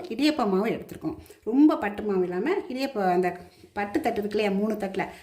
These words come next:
அந்த தட்டுல சலிச்சு எடுத்தமாக்கும் நமக்கு சரியா இருக்கும். அந்த மாதிரி எடுத்திருக்குது. இதுக்கு நம்ம தேவையான அளவு உப்பு எல்லாம் சேர்த்து மாவை பிசைஞ்சு எடுத்துக்கலாம். தேங்காய்,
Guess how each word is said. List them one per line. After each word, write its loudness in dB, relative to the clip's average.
அந்த -2
தட்டுல -2
சலிச்சு 0
எடுத்தமாக்கும் -4
நமக்கு -6
சரியா -4
இருக்கும். 0
அந்த 4
மாதிரி 2
எடுத்திருக்குது. -10
இதுக்கு -2
நம்ம -6
தேவையான 2
அளவு 0
உப்பு -2
எல்லாம் 0
சேர்த்து -4
மாவை -2
பிசைஞ்சு 0
எடுத்துக்கலாம். -16
தேங்காய், -4